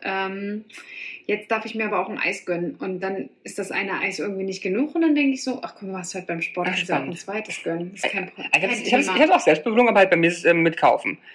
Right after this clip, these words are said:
Speaker 1: Ja.
Speaker 2: Du hast ja, es ist auch so ein Blödsinn, ich, ich kann eigentlich irgendwann nur verarmen. Es ist ein Blödsinn, ah, du hast gestern zehn Stunden gearbeitet, nee, dann musst, naja, dann kannst du heute schon mal. Dann kannst du
Speaker 1: Bei solchen Sachen schon, ja?
Speaker 2: Ja, aber das mach ich halt jede Woche dreimal, verstehst
Speaker 1: Ja.
Speaker 2: du? Also
Speaker 1: Nee, aber das bringt ja dann wirklich nichts.
Speaker 2: Ja.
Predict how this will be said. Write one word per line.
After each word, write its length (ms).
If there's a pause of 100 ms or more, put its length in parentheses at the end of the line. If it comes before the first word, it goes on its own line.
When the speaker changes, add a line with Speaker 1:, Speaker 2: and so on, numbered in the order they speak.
(120)
Speaker 1:
Ja. 240 (120)
Speaker 2:
Du 100
hast 240
ja, 180
es 80
ist 100
auch 80
so 120
ein 60
Blödsinn, 440
ich, 220
ich 100
kann 80
eigentlich 160
irgendwann 220
nur 80
verarmen. 520
Es 100
ist 60
ein 60
Blödsinn, 400
ah, 80
du 60
hast 120
gestern 220
zehn 200
Stunden 200
gearbeitet, 300
nee, 100
dann 120
musst, 280
naja, 160
dann 140
kannst 200
du 40
heute 160
schon 160
mal. 80 (340)
Dann 80
kannst 240
du 240 (320)
Speaker 1:
Bei 160
solchen 300
Sachen 200
schon, 260
ja? 100
Speaker 2:
Ja, 160
aber 160
das 100
mach 100
ich 40
halt 100
jede 140
Woche 100
dreimal, 400
verstehst 240
Speaker 1:
Ja. 60
Speaker 2:
du? 60
Also 280 (200)
Speaker 1:
Nee, 180
aber 100
das 140
bringt 240
ja 160
dann 100
wirklich 280
nichts. 280
Speaker 2:
Ja. 240